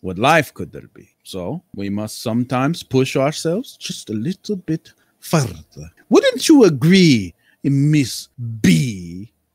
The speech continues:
Zappelli? B actually quickly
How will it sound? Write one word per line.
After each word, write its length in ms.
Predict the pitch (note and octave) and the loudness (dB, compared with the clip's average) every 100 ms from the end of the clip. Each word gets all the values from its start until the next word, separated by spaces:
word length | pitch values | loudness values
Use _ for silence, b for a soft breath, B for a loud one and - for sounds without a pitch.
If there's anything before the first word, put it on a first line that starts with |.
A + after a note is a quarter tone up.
| _ _ | _ _
Zappelli? 1400 | A2 G#2+ G2+ F#2+ A#2+ A3 - _ - D#3 A2 F#2 E2 E2+ G#2+ F2+ | -14 -12 -10 -8 -6 -8 -10 _ -2 -2 -4 -8 -12 -14 -16 -4
B 240 | B2+ C#3 | 0 2
actually 520 | C3 B2+ - C3+ A2+ - _ | 0 -2 -2 -4 -4 -8 _
quickly 760 | - C#3 - D3 C3+ B2+ C3 | -4 -4 -4 -2 0 0 -4